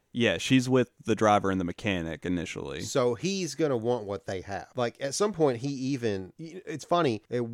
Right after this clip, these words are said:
Speaker 2: later on in the story when he's talking to a different person he's picked up, he's like, "Yeah, I won this car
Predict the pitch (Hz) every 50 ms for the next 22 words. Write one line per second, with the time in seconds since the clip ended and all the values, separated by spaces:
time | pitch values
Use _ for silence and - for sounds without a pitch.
0 | 113 120 117 117 120 135 156 175 156 147 143 139 139 131 120 104 - - - 127
1 | 123 120 113 107 104 104 107 101 - - 117 113 110 - 113 95 110 104 98 90
2 | 98 110 110 - - 117 107 98 - - - 110 104 98 - 101 95 95 98 95
3 | 90 - - - - _ - 104 - _ - 107 107 98 92 80 - _ 139 139
4 | 117 110 104 - 127 113 113 117 113 113 101 113 127 120 107 110 120 131 139 135
5 | 127 120 110 - - - - 113 110 110 107 107 104 104 101 98